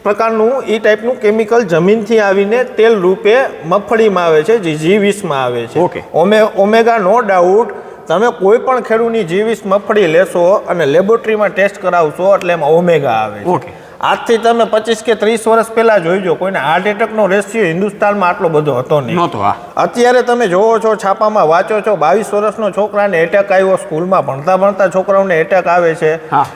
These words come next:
Speaker 1: આ જે હાર્ટની નળી, નળીઓનું જે કામ કરે છે ને, તેલનું શું કામ છે બોડીની અંદર?
Speaker 2: હા.
Speaker 1: તો તમારે હાર્ટ, શોલ્ડર,
Speaker 2: ઓકે.
Speaker 1: ગોઠણ,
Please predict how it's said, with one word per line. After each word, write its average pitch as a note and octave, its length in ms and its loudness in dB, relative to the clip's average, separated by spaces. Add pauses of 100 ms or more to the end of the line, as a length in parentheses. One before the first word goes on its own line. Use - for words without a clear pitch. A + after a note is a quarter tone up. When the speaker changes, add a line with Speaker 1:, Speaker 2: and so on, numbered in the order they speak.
(140)
Speaker 1:
આ F#3+ 180 0
જે G#3+ 200 -2
હાર્ટની G3 580 -2
નળી, A3 360 0 (280)
નળીઓનું A#3 500 0
જે A#3 100 -4
કામ A3 340 -2
કરે B3 280 2
છે C4+ 120 -2
ને, B3 120 0
તેલનું C4+ 520 2
શું A#3 220 -2
કામ G#3 240 0
છે E3+ 100 0
બોડીની D#3 480 -4
અંદર? C3 300 -6
Speaker 2:
હા. D3 180 0 (400)
Speaker 1:
તો F#3+ 100 2
તમારે G#3+ 320 0
હાર્ટ, F3+ 420 2 (840)
શોલ્ડર, G#3 520 0 (240)
Speaker 2:
ઓકે. D3+ 240 -4
Speaker 1:
ગોઠણ, G#3 680 -2